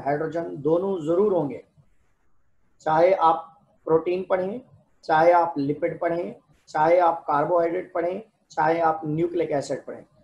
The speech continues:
तो इन चारों के अंदर conjugated molecules आप भले पढ़ें तो carbon, hydrogen और ऑक्सीजन भी, ऑक्सीजन का होना भी जरूरी है। तो ये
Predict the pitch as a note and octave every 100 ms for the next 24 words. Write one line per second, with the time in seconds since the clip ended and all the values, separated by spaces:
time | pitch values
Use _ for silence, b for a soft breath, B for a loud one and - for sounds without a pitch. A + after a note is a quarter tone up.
0 | _ D3 D3 E3 F3 G3+ - D#3 D#3 G3+
1 | G3+ E3 D#3 D#3+ E3+ G3 - _ _ _
2 | _ - D#3+ D#3+ F3 F#3+ F#3+ E3 E3 -
3 | F#3+ E3+ D#3+ D#3 D#3 D#3+ - F3+ F3+ F3
4 | D#3 D#3 D#3 F3 F3 C#3 D3+ E3 D#3 F3
5 | G3+ E3+ D#3+ - - G3+ G3 D3+ A#2 -
6 | _ _ _ _ _ _ - C#3 C#3+ F#3+
7 | G3+ G#3 G3 G3 F#3+ F#3+ E3+ E3 C#3+ B2
8 | A#2 - - - _ _ D3 D3+